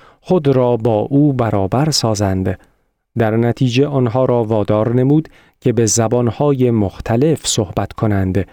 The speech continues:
تا سخنان یکدیگر را نفهمند. بنابراین مردم نتوانستند به ساختن شهر و برج ادامه دهند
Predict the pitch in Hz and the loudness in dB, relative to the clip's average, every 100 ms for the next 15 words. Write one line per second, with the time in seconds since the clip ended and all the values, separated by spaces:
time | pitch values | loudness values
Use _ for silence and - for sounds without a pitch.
0 | _ _ - 120 107 - - - - 127 | _ _ -4 -2 -2 -4 -14 -4 -2 -2
1 | - 127 143 135 131 113 107 - 113 101 | 0 0 2 2 2 0 -2 -2 -2 0
2 | 110 107 113 110 104 117 - 110 110 95 | 0 0 0 0 0 -2 -2 -2 0 0
3 | 92 95 - _ _ _ _ _ _ _ | -2 -4 -6 _ _ _ _ _ _ _
4 | - 117 117 120 120 147 147 151 - - | -2 0 2 0 -2 0 2 0 -4 -8
5 | - 123 123 120 147 139 143 143 127 113 | -2 0 2 2 2 2 0 0 -2 0
6 | 107 95 - 107 101 92 98 95 107 - | 0 0 -2 -2 -2 0 -2 -2 -2 0
7 | 123 - 143 135 117 - 120 120 110 120 | -2 0 -2 0 0 -2 -2 -2 0 -2
8 | 110 104 107 120 123 131 147 117 107 120 | 0 0 2 2 0 -2 -2 0 2 0
9 | 147 104 104 92 92 | 0 -2 -2 -2 -2